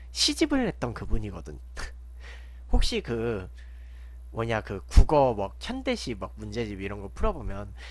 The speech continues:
점은강의 사부십고인가? 그 시를 쓴 그 선생님이 우리 학교 국어 선생님이었어요. <laughs> 일 학년 때.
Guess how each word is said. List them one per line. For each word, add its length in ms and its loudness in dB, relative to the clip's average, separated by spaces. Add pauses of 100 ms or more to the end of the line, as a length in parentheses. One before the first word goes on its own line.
(180)
점은강의 720 6
사부십고인가? 840 -8 (960)
그 260 6
시를 320 0
쓴 320 -8
그 120 -12
선생님이 520 -8
우리 160 -12
학교 220 -10
국어 240 -10
선생님이었어요. 800 -6 (800)
<laughs> 320 -4
일 100 -4
학년 300 -6
때. 180 -12